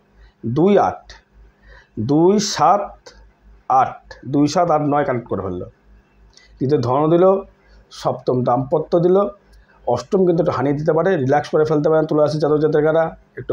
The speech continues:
ভ্রমণ করে ফেলতে পারেন, আর্থিক দিক থেকে সুখ সমৃদ্ধির জন্যে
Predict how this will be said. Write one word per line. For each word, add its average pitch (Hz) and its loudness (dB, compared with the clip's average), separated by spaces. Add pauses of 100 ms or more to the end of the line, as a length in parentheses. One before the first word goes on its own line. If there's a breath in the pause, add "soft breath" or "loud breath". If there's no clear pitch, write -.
ভ্রমণ 127 -2
করে 147 0
ফেলতে 143 -2
পারেন, 151 0 (100)
আর্থিক 147 -6 (100)
দিক 143 -6 (100)
থেকে 143 -2 (600 soft breath)
সুখ 131 -6 (100)
সমৃদ্ধির 135 0
জন্যে 143 2